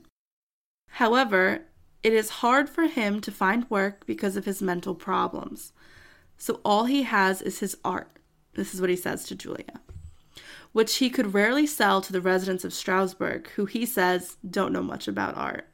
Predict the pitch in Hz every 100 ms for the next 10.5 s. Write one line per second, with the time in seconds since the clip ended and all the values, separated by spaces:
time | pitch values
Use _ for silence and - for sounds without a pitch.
0 | - _ _ - 254 311 320 196 202 202
1 | 196 - - 226 - - 196 202 185 190
2 | 202 - 190 208 - 175 170 - - 277
3 | - 202 202 202 214 214 233 269 294 -
4 | 190 190 - 190 180 190 226 - 196 185
5 | 180 185 - - - - - 202 202 254
6 | 190 180 185 185 180 185 180 180 170 175
7 | - 170 180 - - - _ - - -
8 | - - - - 214 202 254 226 185 196
9 | 233 - - - 190 240 262 226 214 214
10 | 196 175 165 180